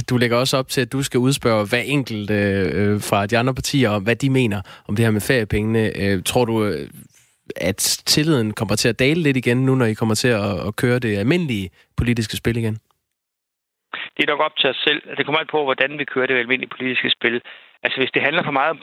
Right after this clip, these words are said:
Speaker 2: proces og for lidt om politik, så tror jeg, at folk, de hader at høre på det, og så, så taber vi tillid igen. Men kan vi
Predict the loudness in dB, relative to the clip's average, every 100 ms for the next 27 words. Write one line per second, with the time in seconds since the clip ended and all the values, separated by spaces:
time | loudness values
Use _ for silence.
0 | -2 2 2 2 -2 -4 -2 0 -2 -8
1 | -6 -2 0 0 0 0 0 0 -2 -2
2 | -4 0 0 0 -2 -2 0 0 0 0
3 | 0 0 -4 -14 -14 -6 0 0 0 -4
4 | -6 -2 -2 0 -2 -2 -4 -10 -20 _
5 | -4 -2